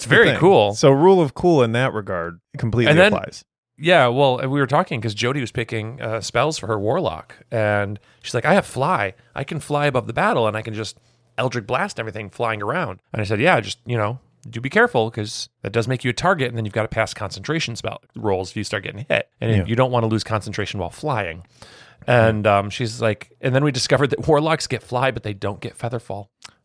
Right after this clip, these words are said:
Speaker 2: Oh, you can <laughs>
Speaker 1: Featherfall is not on the warlock list. It's like, "Okay, you can fly, warlocks. You can fly,
Speaker 2: She could
Speaker 1: but your patron's gonna let you hit the ground, too."
Speaker 2: She could,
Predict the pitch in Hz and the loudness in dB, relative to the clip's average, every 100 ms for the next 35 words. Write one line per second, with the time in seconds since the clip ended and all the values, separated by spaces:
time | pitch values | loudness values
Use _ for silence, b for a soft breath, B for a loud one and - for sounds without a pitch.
0 | _ 117 117 117 - _ _ 123 107 110 | _ 0 2 0 -4 _ _ -6 -2 -2
1 | 107 - - - 139 175 160 139 120 123 | -4 -8 -10 2 4 6 6 4 4 2
2 | 117 127 110 117 135 107 85 101 95 - | 2 2 4 4 4 2 0 -4 -6 -10
3 | B B B - 143 151 135 - 233 220 | B B B 0 4 4 2 4 6 6
4 | 196 226 - 254 277 233 170 151 139 131 | 6 4 4 6 8 10 10 8 8 6
5 | - - - - 139 202 190 233 269 202 | 2 -10 -10 0 2 2 0 6 8 10
6 | 160 151 170 175 175 165 160 - 175 170 | 8 8 6 8 6 6 4 6 4 6
7 | 180 160 175 180 180 147 143 - 120 165 | 4 6 6 6 4 0 -2 -2 -2 2
8 | 262 151 110 220 160 98 - - 127 139 | 4 2 4 6 6 2 -4 -2 4 2